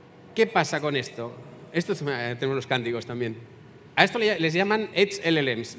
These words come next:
Esto se llama Edge, Edge, es porque está en el borde. Se supone que la computación en Edge no tiene por qué estar conectada a Internet. Entonces, ¿qué ventajas tiene un Large Language Model en,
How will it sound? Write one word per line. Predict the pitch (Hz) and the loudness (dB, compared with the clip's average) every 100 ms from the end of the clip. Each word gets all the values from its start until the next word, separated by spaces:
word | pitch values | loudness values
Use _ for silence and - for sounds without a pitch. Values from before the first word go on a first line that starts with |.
| - | -4
Esto | 175 208 | -2 0
se | |
llama | 196 185 156 | 0 0 2
Edge, | 185 180 - - | 4 4 0 -4
Edge, | 165 180 127 165 98 | -2 -2 -4 -6 -6
es | 139 135 | -8 -2
porque | 160 151 | 0 2
está | 143 165 | 4 4
en | 151 | 4
el | 127 | 2
borde. | 147 135 110 104 - - | 2 0 -2 -6 -14 -10
Se | 131 | -8
supone | 135 170 175 | 0 2 4
que | 180 160 | 2 2
la | 139 | 0
computación | 139 135 139 135 170 | -2 -4 -4 -2 0
en | 165 | 2
Edge | 185 202 - - - - | 2 0 -6 -14 -20 -6
no | 165 165 | -2 4
tiene | 175 | 4
por | 160 | 4
qué | 160 | 0
estar | 156 165 | 0 0
conectada | 147 131 156 | 0 2 2
a | 147 | 2
Internet. | 131 127 131 113 - - - - | 2 0 0 -4 -8 -18 -20 -20
Entonces, | - 156 147 | -2 2 4
¿qué | 165 214 | 4 4
ventajas | 208 190 190 | 4 4 4
tiene | 190 180 | 4 4
un | 170 165 160 | 4 2 2
Large | 165 160 | 0 0
Language | 165 160 151 | -2 -2 -2
Model | 160 156 147 | -2 -2 -2
en, | 143 | -4